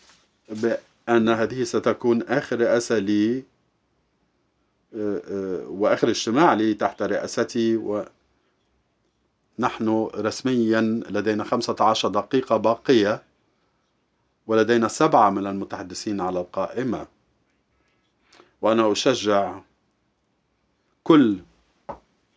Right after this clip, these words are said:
تلك الوفود المسجلة على قائمة المتحدثين أن توجز في مداخلتها بحيث نستطيع الانتهاء، وإلا،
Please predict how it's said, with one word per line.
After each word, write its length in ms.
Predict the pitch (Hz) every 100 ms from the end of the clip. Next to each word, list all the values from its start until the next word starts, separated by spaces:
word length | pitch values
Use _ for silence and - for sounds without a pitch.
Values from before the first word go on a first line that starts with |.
| _ _ _ _ _ -
تلك 240 | 120 113
الوفود 580 | 107 104 95 - 127 107
المسجلة 680 | 98 98 120 104 107 120
على 380 | 104 87 95 107
قائمة 360 | 104 104 104 101
المتحدثين 920 | 101 95 - - 101 98 - 113 117 120 _ _ _ _ _ _ _ -
أن 260 | 113 113 -
توجز 600 | 170 175 117 113 98 104
في 440 | 107 117 110 107
مداخلتها 1000 | 101 95 95 - 95 95 110 107 120 143 - _ _ _ _
بحيث 340 | 107 127 120
نستطيع 480 | 113 107 - - 120
الانتهاء، 580 | 104 104 110 113 120 90
وإلا، 600 | 95 113 120 113 117 135